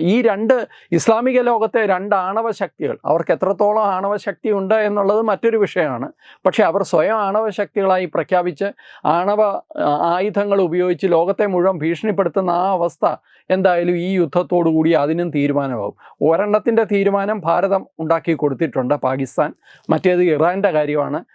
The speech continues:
അതിപ്പോൾ ഇസ്രായേലും അമേരിക്കയും കൂടെ ചേർന്ന് ഉണ്ടാക്കി കൊടുക്കും. ഇതൊക്കെയാണെങ്കിലും ആ, ഇതിലെ എടുത്തു പറയേണ്ട ഒരു താരതമ്യം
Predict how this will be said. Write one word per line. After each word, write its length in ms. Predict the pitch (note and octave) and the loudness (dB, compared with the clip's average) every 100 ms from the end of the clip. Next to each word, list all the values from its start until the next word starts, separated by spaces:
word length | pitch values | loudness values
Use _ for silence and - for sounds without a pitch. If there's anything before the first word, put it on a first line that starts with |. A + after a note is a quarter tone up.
| _ D3+ | _ -4
അതിപ്പോൾ 320 | E3 D#3+ E3+ | -2 0 -2
ഇസ്രായേലും 580 | C#3+ - D#3+ D#3+ E3 D3 | -2 -2 -2 0 0 -2
അമേരിക്കയും 460 | C#3+ C#3+ C3+ C#3+ | -2 -2 -2 -2
കൂടെ 160 | C#3+ C#3 | -2 -2
ചേർന്ന് 280 | C3+ B2+ F3 | -2 -2 -4
ഉണ്ടാക്കി 280 | D3+ C#3 C#3+ | -2 -2 -2
കൊടുക്കും. 340 | A2 G#2+ - - - - | -6 -6 -8 -16 -8 0
ഇതൊക്കെയാണെങ്കിലും 880 | E3+ - - C#4 A3+ G#3+ G#3 E3+ C3+ - _ _ - - D3 | 2 2 2 2 0 -2 0 -2 -2 -10 _ _ -12 -2 0
ആ, 20 | D3 C#3+ C#3+ C#3+ C#3 C#3+ C#3+ F3+ | 0 -2 -2 -2 -4 -4 -4 0
ഇതിലെ 280 | G#3+ A#3 A3+ G#3 - _ F3 | 2 2 0 -4 -16 _ 0
എടുത്തു 300 | F#3 - - A3 | 0 2 0 2
പറയേണ്ട 440 | F#3+ F#3 F3+ F#3 F#3+ - E3+ | 0 0 -4 -2 -2 0 0
ഒരു 140 | E3 F3 - D#3+ | 0 0 -2 -2
താരതമ്യം 640 | E3 G3+ G3 E3 C3+ | 0 0 0 0 -2